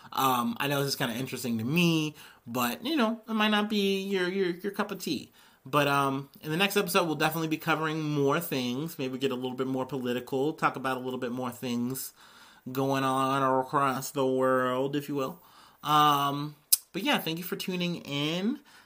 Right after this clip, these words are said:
Of course, this is my least favorite time, but I gotta do it. It's shill time.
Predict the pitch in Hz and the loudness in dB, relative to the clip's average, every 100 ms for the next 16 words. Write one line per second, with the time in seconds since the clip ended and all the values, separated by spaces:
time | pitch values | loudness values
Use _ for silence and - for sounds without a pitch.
0 | - - - 123 143 135 127 127 120 117 | -20 -16 -6 -4 -2 -4 -6 -4 0 0
1 | 139 147 143 135 131 127 131 143 131 127 | 2 2 2 2 2 0 0 0 0 -2
2 | 120 135 127 135 170 135 117 120 120 117 | -2 0 0 0 0 0 0 0 0 0
3 | 127 175 135 - - 127 117 113 110 123 | 2 2 0 0 0 0 0 -2 -2 0
4 | 123 123 127 143 185 220 | 0 2 0 -2 -2 -4